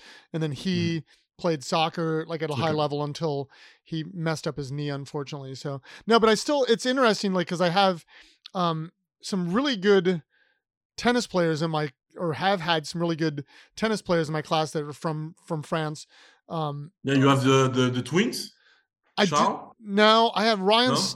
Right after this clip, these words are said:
Speaker 1: Ryan Stable,
Speaker 2: Ah, you
Speaker 1: um,
Speaker 2: have Ryan, the Switzerland kid.
Speaker 1: Yep,
Speaker 2: Yeah.
Speaker 1: and Matisse, uh, is it Bouchon?
Speaker 2: Yeah,
Speaker 1: Um,
Speaker 2: Ma-, yes, yes.
Speaker 1: and he is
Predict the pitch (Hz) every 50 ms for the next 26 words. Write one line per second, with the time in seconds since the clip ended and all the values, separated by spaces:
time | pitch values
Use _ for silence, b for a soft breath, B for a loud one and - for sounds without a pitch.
0 | - - 226 190 196 214 233 240 247 233 196 - - - 226 220 220 233 214 226
1 | 226 226 226 226 208 b b b b b b b 143 160 - 185 165 160 143 135
2 | 139 151 156 160 151 139 131 131 131 127 123 - - 208 180 135 - 131 117 107
3 | - 120 107 95 107 101 - 220 220 226 226 214 202 202 202 190 185 190 185 -
4 | - 240 233 233 202 - - 190 196 - _ - 175 170 165 160 151 147 147 147
5 | _ _ 185 160 143 160 143 131 185 170 - - 202 202 214 220 226 233 - b
6 | b b b b b b b - 127 139 139 139 135 123 127 135 131 131 - 131
7 | 123 - - - 214 202 190 165 127 - 277 294 320 311 202 165 143 - - -